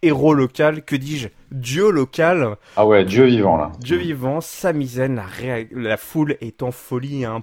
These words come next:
Speaker 1: pour, euh, pour le natif, euh, euh, du Québec. Euh, ce soir, lui aussi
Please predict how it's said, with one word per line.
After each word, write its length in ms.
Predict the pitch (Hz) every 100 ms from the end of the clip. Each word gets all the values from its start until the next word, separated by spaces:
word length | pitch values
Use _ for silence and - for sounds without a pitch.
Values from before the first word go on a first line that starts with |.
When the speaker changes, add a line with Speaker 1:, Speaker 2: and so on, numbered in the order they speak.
| -
Speaker 1:
pour, 260 | 117 101
euh, 140 | 104 104 - - -
pour 160 | 123
le 120 | 110 113
natif, 600 | 120 117 - 139 135 -
euh, 240 | 101 101 101 - _ -
euh, 220 | 104 101
du 160 | 107 127
Québec. 560 | 117 110 117 139 -
Euh, 120 | 110 107 -
ce 200 | - 127
soir, 440 | - 139 135 143
lui 160 | 143 208
aussi 520 | 139 - - 139